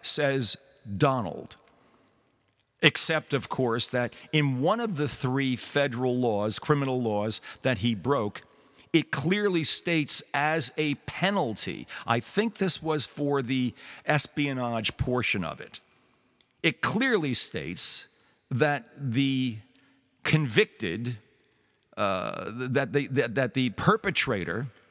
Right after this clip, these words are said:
would have no access to, uh, government office for all time.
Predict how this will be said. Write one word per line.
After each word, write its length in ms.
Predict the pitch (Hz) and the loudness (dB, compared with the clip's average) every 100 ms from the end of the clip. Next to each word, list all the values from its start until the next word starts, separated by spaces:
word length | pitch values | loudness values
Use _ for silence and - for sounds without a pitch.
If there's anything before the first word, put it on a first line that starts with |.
| _ _ _ _ - | _ _ _ _ -6
would 280 | 135 135 139 | -2 2 2
have 460 | 107 120 117 110 - - - - | 2 0 0 -2 -6 -18 -18 -4
no 500 | 117 139 175 180 190 - | 2 4 2 2 -2 2
access 720 | 151 147 - 147 135 127 - - | 2 2 2 2 0 0 0 0
to, 280 | - 127 120 - - - - - | 0 0 -2 -8 -20 -20 -8 -2
uh, 200 | 127 117 | 0 0
government 580 | 90 160 160 156 143 - | 2 4 4 0 -2 0
office 680 | 135 135 - 104 - - - - _ _ _ _ _ _ | 0 0 -2 0 2 0 -4 -14 _ _ _ _ _ _
for 340 | - - 131 143 | -14 0 2 2
all 440 | 143 131 131 123 | 2 0 0 -4
time. 600 | - - 131 101 73 62 | -2 0 0 -2 -6 -12